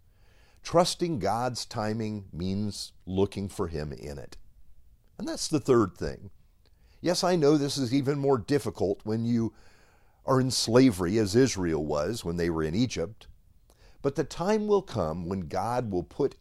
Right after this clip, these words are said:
everything to rights, you could say. God isn't slow in keeping his promise.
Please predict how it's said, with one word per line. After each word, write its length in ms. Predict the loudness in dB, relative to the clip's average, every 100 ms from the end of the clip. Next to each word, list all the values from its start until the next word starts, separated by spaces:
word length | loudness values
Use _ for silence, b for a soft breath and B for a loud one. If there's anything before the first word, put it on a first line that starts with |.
| -4
everything 680 | -4 -2 -4 -2 -2 -4
to 120 | -6 -8
rights, 680 | -4 -4 -4 -10 -10 -12 -14
you 140 | -12 -10
could 200 | -10 -10
say. 420 | -8 -8 -8 -16 -20 -20 _ _ -20 _ -12
God 200 | -6 -2
isn't 300 | -2 -2 -6
slow 400 | -2 4 4 4
in 100 | 0
keeping 380 | -4 -6 -6
his 160 | -8 -10
promise. 640 | -10 -10 -8 -12 -14 -16